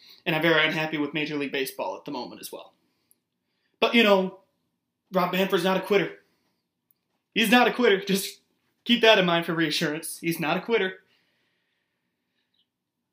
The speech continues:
Oh, man. This is gonna be a long few weeks if this keeps up. Again, it's only been a week, people. This is gonna be interesting. On a much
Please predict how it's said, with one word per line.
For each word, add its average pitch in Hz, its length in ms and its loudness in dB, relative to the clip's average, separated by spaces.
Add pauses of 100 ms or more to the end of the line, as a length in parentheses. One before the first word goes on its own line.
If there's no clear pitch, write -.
(440)
Oh, 175 440 -10
man. 123 240 -16 (280)
This - 120 -10
is - 40 -12
gonna 151 120 -8
be 143 140 -4
a 139 100 -8
long 143 880 -4
few 139 180 -8
weeks 139 340 -10
if 135 120 -10
this - 160 -12
keeps - 260 -10
up. 139 220 -10 (240)
Again, 170 320 -2 (100)
it's 180 140 -6
only 196 200 6
been 190 220 10
a 160 140 6
week, 160 280 4
people. 143 380 -4 (1500)
This 160 160 -4
is 156 60 -6
gonna 151 160 2
be 143 140 -2
interesting. 156 540 -10 (1500)
On 220 120 6
a 220 60 4
much 320 420 4